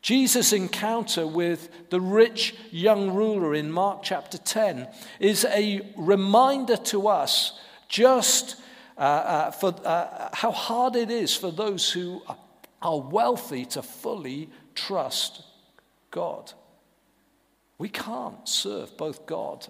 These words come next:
and money. So what's the answer? Jesus encourages us to use the wealth that God gives us like a sower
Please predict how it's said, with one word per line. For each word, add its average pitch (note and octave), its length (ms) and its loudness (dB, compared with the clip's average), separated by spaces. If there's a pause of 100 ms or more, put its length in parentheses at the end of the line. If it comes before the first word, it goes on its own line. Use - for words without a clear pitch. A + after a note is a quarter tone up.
(140)
and C#3 120 -8
money. D3+ 400 -10 (760)
So B3+ 200 0
what's G3+ 600 0 (220)
the A3+ 180 -6
answer? G#3+ 580 -2 (1160)
Jesus B3 520 4
encourages A3 680 0
us E3+ 200 0
to F#3+ 100 -6
use A3 560 -4 (200)
the E3 120 2
wealth A#3+ 460 6
that G#3+ 160 0
God G#3 280 0 (140)
gives A#3+ 320 -2
us C#3+ 180 -6
like E3 220 -2
a D#3+ 60 -4
sower F3 840 0